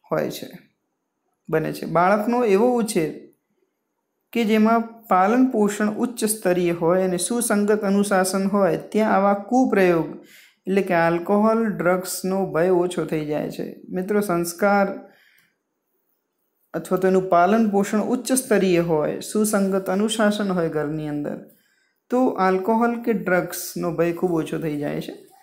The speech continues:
નીચે જણાવેલ કેટલાક ઉપાયો તરુણોમાં આલ્કોહોલ અને ડ્રગ્સના ઉપયોગને અટકાવવા અને નિયંત્રણ માટે ઉપયોગી બની રહે છે.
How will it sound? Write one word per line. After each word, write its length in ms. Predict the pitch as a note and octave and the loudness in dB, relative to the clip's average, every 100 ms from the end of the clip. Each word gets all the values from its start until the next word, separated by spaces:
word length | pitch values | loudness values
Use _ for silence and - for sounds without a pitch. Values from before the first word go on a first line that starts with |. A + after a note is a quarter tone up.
| _ _ _ F3+ | _ _ _ -4
નીચે 240 | F#3 B3+ | 0 2
જણાવેલ 360 | A#3+ A#3 A#3+ A#3 | 2 4 2 2
કેટલાક 340 | A3 G#3 A3 | 0 0 2
ઉપાયો 500 | G3+ G3+ A3 G#3 G3+ | 2 2 2 4 2
તરુણોમાં 640 | G3 F#3+ G3 G#3+ G#3+ A3 A3 | 2 2 4 4 4 2 0
આલ્કોહોલ 840 | F3+ F#3+ G3 A#3 A3+ A#3+ B3 C4+ | 0 2 0 -2 0 2 2 2
અને 360 | - - G3 G3 | -2 -8 -4 -2
ડ્રગ્સના 560 | F3 F#3 F3+ - G3+ | 0 -2 -2 -2 0
ઉપયોગને 440 | F3+ E3+ F#3 F#3 F#3 | 0 2 2 2 0
અટકાવવા 600 | D#3 - G3 G3+ G#3 A#3 | -4 -2 0 2 2 -2
અને 360 | B3+ - F#3+ F3+ | -2 -4 -4 -2
નિયંત્રણ 480 | E3 F3 F3+ F#3+ | -2 -2 -2 -2
માટે 240 | F3 D#3 F3 | 0 0 -2
ઉપયોગી 440 | D#3 D3+ D#3 D#3+ | -4 -4 -4 -4
બની 280 | D3+ C#3+ C#3+ | -4 -4 -4
રહે 260 | C#3+ - - | -6 -8 -12
છે. 180 | - | -14